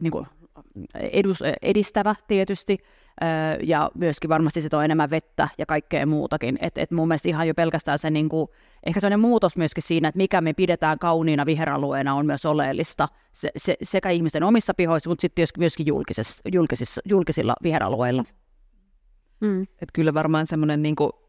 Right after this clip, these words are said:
Speaker 3: jos nyt ajattelee, siis tuo on hyvä esimerkki siinä, että kaikki voi miettiä, että miltä se mi-, niinku kiinnostava ja, ja mielekäs piha itseltä näyttää. Ja sit tietysti julkisilla tiloilla, että jos me tykätään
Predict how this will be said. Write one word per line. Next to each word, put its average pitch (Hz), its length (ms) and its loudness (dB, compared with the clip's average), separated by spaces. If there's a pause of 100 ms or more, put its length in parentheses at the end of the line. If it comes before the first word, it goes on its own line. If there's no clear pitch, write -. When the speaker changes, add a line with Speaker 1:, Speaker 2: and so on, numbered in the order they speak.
Speaker 3:
jos 156 180 -4
nyt 156 140 -4
ajattelee, 147 520 0
siis 147 200 -8
tuo 151 160 2
on 147 140 2 (300)
hyvä 151 240 2
esimerkki 151 400 -2
siinä, 139 240 0
että 139 100 -4
kaikki 143 280 -2
voi 131 140 0
miettiä, 139 340 0
että 139 160 -4
miltä 131 260 0
se 147 140 -2 (400)
mi-, 156 240 0
niinku 156 240 0
kiinnostava 147 580 0
ja, 135 240 0
ja 147 220 0 (160)
mielekäs 151 600 0
piha 156 300 0
itseltä 151 380 -2
näyttää. 143 420 -2 (520)
Ja 147 100 0
sit 143 180 -2
tietysti 143 360 0
julkisilla 139 400 -2
tiloilla, 135 360 2
että 131 120 -6
jos 135 120 -2
me 151 80 0
tykätään 135 500 0